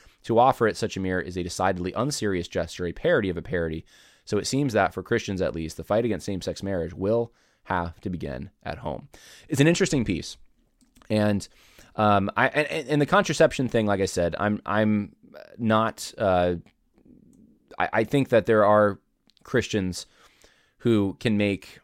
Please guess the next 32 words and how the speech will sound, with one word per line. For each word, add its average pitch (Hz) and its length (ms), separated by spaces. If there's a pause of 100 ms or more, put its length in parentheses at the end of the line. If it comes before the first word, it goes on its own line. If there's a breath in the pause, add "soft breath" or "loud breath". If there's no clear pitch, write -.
(440)
a 104 80
decent 110 400
case. 82 320
And 92 200
again, 107 200
the 78 60
case - 300
usually 90 260
r-, - 140
rests, 95 320
though, 80 400
on 85 320 (280 soft breath)
it's 107 200
not 90 180
a 80 80
sin. 85 360
It's, - 260 (260 soft breath)
it's - 200
a 101 60
very 92 200
negative 90 480
case. 73 220
They 107 60
can 117 100
make 123 100
a 123 40
decent 113 480
negative 101 400
case 80 300
for 90 220
contraception. 82 760
But 104 320